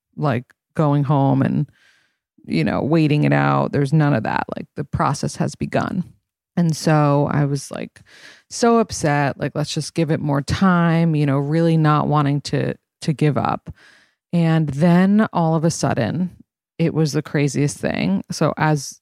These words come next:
you may or may not know, like, when you're in the hospital, like, you're being monitored.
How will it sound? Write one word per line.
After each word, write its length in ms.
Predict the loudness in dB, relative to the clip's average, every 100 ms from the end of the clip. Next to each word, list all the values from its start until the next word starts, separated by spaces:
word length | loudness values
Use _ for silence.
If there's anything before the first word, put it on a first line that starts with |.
| _ _ _
you 240 | -2 0 2
may 300 | 2 2 2
or 80 |
may 160 | 2 2
not 220 | 2 2
know, 300 | 4 4 4
like, 200 | 0 0
when 120 | -2
you're 100 | -2
in 80 | -2
the 60 | 0
hospital, 680 | -2 -2 -4 -2 0 -2 -6 -10
like, 180 | -6 -2
you're 100 | -2
being 360 | 0 2 2
monitored. 640 | 2 2 2 0 0 -2